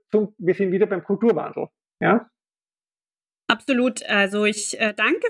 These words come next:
Speaker 2: für diesen Monolog, Roman. Ich kannte das noch nicht und ich freue mich sehr über diesen Tipp,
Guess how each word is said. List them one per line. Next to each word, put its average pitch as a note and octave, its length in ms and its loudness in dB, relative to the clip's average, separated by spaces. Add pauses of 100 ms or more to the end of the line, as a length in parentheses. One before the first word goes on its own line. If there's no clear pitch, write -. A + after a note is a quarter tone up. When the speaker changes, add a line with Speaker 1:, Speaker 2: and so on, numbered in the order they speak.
Speaker 2:
für E4+ 100 0
diesen C4+ 280 0
Monolog, B3+ 380 0
Roman. D#4+ 320 2
Ich - 140 -10
kannte C4+ 320 0
das C#4+ 200 -2
noch C4 160 -2
nicht C4 320 0
und D#4+ 100 0
ich C#4+ 120 -4
freue B3 160 0
mich C4 140 -6
sehr A#3+ 220 0
über C4 140 -2
diesen G3+ 280 -2
Tipp, A4 200 0